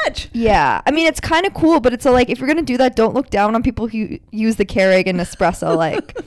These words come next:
Speaker 1: <laughs>
Speaker 2: we're n-, we're not that bad of a
Speaker 1: Of a species.
Speaker 2: species.
Speaker 1: No.
Speaker 2: No. There's the people who are obsessed with coffee, people who are obsessed with wine.
Speaker 1: Correct.
Speaker 2: Poppy, Poppy likes wine.
Speaker 1: Oh, he used to, well, he went to all kinds of, uh, uh, classes to learn about red wine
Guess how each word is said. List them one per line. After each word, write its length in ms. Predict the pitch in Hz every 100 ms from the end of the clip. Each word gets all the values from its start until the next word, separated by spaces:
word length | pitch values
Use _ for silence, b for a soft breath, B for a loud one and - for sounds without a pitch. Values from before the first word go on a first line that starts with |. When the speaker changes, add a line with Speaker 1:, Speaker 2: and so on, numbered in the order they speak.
| -
Speaker 1:
<laughs> 180 | - -
Speaker 2:
we're 80 | 226
n-, 60 | 226
we're 140 | - 226
not 240 | 226 226
that 340 | 196 185 -
bad 220 | 190 175 190
of 120 | 196
a 260 | 196 214 226 226 b
Speaker 1:
Of 140 | 208 196
a 120 | 202
species. 760 | - - 196 208 - 170 214
Speaker 2:
species. 240 | - - -
Speaker 1:
No. 220 | 180 175 - -
Speaker 2:
No. 320 | 208 151 151 B B
There's 180 | - 320
the 100 | 381
people 240 | - 403 494
who 60 | 466
are 20 |
obsessed 240 | 370 320
with 100 | 262
coffee, 380 | - 226 226 226
people 280 | 220 262 294
who 80 | 294
are 20 |
obsessed 300 | 277 247 240
with 100 | 214
wine. 640 | 190 185 170 160 165 180 180 _ 156 -
Speaker 1:
Correct. 340 | - 165 151 -
Speaker 2:
Poppy, 400 | 339 370 415 320
Poppy 420 | - 277 339 381
likes 280 | 262 185 -
wine. 360 | - - - -
Speaker 1:
Oh, 320 | 208 196 175
he 100 | 240
used 260 | 190 185 -
to, 80 |
well, 180 | 165 185
he 180 | 180 160 -
went 160 | 170
to 80 | 170
all 220 | 139 202
kinds 320 | 226 190 180 175
of, 160 | 147 B B B -
uh, 460 | 160 156 147 127 151 - -
uh, 300 | - 160 151
classes 640 | 135 202 180 208 226 202 196
to 120 | 170
learn 300 | 147 165 208
about 300 | 202 185 185
red 200 | 185 185
wine 280 | 180 180 175